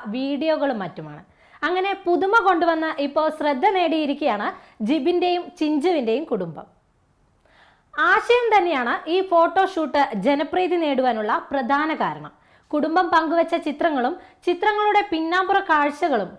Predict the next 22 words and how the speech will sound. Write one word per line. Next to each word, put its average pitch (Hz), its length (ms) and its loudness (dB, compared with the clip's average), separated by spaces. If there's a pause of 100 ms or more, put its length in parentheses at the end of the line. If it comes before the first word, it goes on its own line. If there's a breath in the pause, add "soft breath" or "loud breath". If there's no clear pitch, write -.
കാണുന്ന 339 440 0 (280)
ഏതൊരു 359 400 0
വ്യക്തിയുടെയും 311 640 -2 (200)
മനസ്സിന് 294 440 -4 (200)
കുളിർമ 320 540 0
നൽകുന്നതാണ്. 160 560 -8 (1160 soft breath)
അധികം 427 400 2
ആരും 392 240 2 (140)
ഇത് 320 120 4 (160)
പരീക്ഷിച്ച് 349 640 0
നോക്കാത്ത 330 420 2 (220)
ഒന്നാണെന്നതാണ് 311 800 0 (160)
സത്യം. 180 340 -8 (380 soft breath)
ഒരു 370 140 2 (100)
കുടുംബം 359 480 2
മുഴുവൻ 330 400 2 (340 loud breath)
ഒരൊറ്റ 359 440 2 (160)
മെറ്റേണിറ്റി 370 680 0
ഷൂട്ടിൽ 311 400 -2 (100)
കൊണ്ടുവരാൻ 339 580 2 (200)
സാധിച്ചാൽ 285 560 0 (180)
എങ്ങനെയിരിക്കും? 294 680 -2